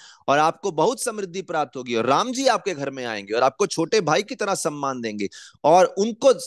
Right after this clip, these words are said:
सेवा करके आपको मोक्ष की प्राप्ति होगी।" तो उनको शिव जी ने राम की सेवा में लगा दिया कि आप वहां रहिए, राम की सेवा का मौका मिलेगा आपको।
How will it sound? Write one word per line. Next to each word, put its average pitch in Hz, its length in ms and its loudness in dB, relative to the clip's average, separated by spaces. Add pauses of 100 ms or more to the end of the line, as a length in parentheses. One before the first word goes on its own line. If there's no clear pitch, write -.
(240)
सेवा 170 300 2
करके 170 340 -2
आपको 139 260 2
मोक्ष 120 320 -6
की 117 120 -8
प्राप्ति 92 440 -4
होगी।" 82 260 -14 (600)
तो 147 140 -2
उनको 143 520 4 (300)
शिव 156 320 6
जी 196 160 6
ने 165 180 8
राम 160 440 6
की 233 240 -2
सेवा 196 400 0
में 254 100 -2
लगा 151 260 0
दिया 98 240 -12 (540)
कि 131 60 -8
आप 143 240 -2
वहां 170 120 0
रहिए, 202 240 0
राम 143 240 -4
की 151 100 -20
सेवा 131 220 -4
का 139 120 -2
मौका 139 260 -2
मिलेगा 127 320 0
आपको। - 300 -4